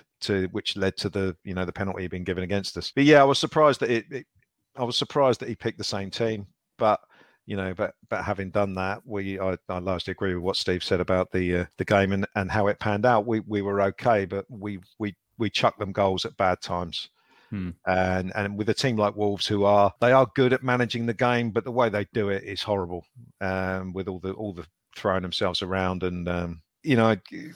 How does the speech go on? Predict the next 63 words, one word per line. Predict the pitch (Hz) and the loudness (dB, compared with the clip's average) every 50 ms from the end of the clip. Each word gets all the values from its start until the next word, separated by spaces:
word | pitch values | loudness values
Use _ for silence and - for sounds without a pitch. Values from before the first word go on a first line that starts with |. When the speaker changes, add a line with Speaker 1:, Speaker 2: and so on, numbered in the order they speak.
| - | 2
Speaker 1:
going | - 147 127 | 4 6 6
back | 123 123 120 | 6 6 4
to | - | 4
the | 104 98 | -2 0
penalty | - 123 127 131 123 110 | 2 2 2 2 2 0
incident, | 110 107 95 101 104 113 110 110 | 0 -2 -2 0 2 2 2 4
I, | 120 139 131 120 - | 4 4 4 4 4
I | 131 139 135 | 4 4 4
struggle | - - - - 151 151 143 120 123 123 117 | 4 4 2 4 6 6 6 6 4 4 4
with | 113 117 113 98 - - - - - _ - | 4 2 2 2 -2 -10 -20 -20 -12 _ -2
the | 123 | 2
way | 110 127 120 | 6 6 6
it | 113 - - | 6 4 2
panned | - - 117 107 104 104 | 0 0 0 2 2 4
out | 113 110 107 101 - _ | 4 4 4 2 0 _
because | - 101 - - - 117 107 101 90 98 | -6 -8 -6 -4 -2 0 0 0 -2 -2
we | 107 107 98 | -4 -4 -4
didn't | - 110 101 104 104 | -4 -4 -6 -4 -4
even | 107 101 95 101 98 | -4 -4 -4 -4 0
get | 95 104 104 | 0 0 0
a | 101 | 0
review, | 95 101 95 82 101 98 95 90 85 - _ _ - | -2 -4 -2 -2 -2 -2 -2 -2 -4 -10 _ _ -2
really, | 107 95 90 90 90 90 90 92 - _ _ _ _ _ - - | 0 2 2 2 0 -2 -2 -4 -10 _ _ _ _ _ -8 -4
of, | - 95 90 87 82 - - _ _ | -2 -2 -2 -2 -4 -10 -16 _ _
of | 101 92 - 95 | -2 -2 0 2
our | 90 92 90 | 2 2 2
shout. | - - - 101 90 92 95 - | 2 0 0 0 0 0 0 0
And | 113 107 104 | -2 -2 -2
the | 113 | 0
reason | 131 151 131 - 104 92 | 2 2 0 0 -2 -6
for | - 101 | -6 -4
that | 98 107 104 101 - | 0 0 0 0 0
is | 95 90 | -4 -6
because, | - _ - 101 95 - | -6 _ -4 -4 -4 -2
probably | - - 196 165 135 123 | 0 0 2 4 4 4
because | 107 120 - 120 110 101 95 | 4 4 2 2 0 0 4
they | - 139 143 139 | 4 6 6 6
got | 110 123 107 | 6 6 6
a | 113 | 6
load | 110 110 110 | 6 6 4
of | 107 - | 4 2
players | 123 120 110 110 101 - | 4 4 6 6 4 2
around | 104 107 104 101 98 | 0 0 0 0 0
the | 101 | 0
referee | 101 107 98 - - 107 107 113 113 110 | 0 -2 -2 -2 -2 0 2 2 2 2
and | 107 | 2
all | 107 104 | 0 -2
the | 101 | -4
pushing | 98 - 123 107 - - 104 | -4 -2 -2 -2 -2 -4 -4
and | 101 95 - | -4 -4 -2
shoving | - 120 113 98 101 95 | 0 0 0 0 0 -4
starting. | 92 - - 101 101 104 117 104 | -4 -4 -2 -2 -2 -2 -2 -6
So | - - | -8 -6
you | 110 110 107 | -6 -6 -4
can | - 110 | -4 -4
imagine | 110 117 131 123 - 120 101 | 0 0 0 0 0 -2 -4
the | 101 | 0
guys | 92 107 101 95 87 | 2 2 2 2 0
at | - | -2
Stockley | - - - 101 - 90 95 | -2 0 0 -2 -2 -4 -8
Park | - - 107 98 - - | -4 0 0 0 0 0
going, | - 90 95 98 - - | -4 -6 -6 -8 -6 -6
"Oh, | 127 98 90 | -6 -6 -6